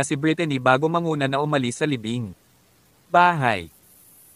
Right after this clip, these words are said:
Nanatili ang tingin niya sa harap at hindi na lumingon pa.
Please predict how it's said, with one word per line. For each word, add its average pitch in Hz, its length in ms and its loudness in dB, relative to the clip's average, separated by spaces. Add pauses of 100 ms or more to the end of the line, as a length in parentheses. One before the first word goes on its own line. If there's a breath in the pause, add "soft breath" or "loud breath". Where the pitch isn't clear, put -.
(340)
Nanatili 233 480 -2
ang 202 80 0
tingin 160 320 -2
niya 131 80 2
sa 151 160 -2
harap 151 320 2
at 160 80 -6
hindi 160 320 -4
na 143 80 -2
lumingon 151 400 -2
pa. 117 320 0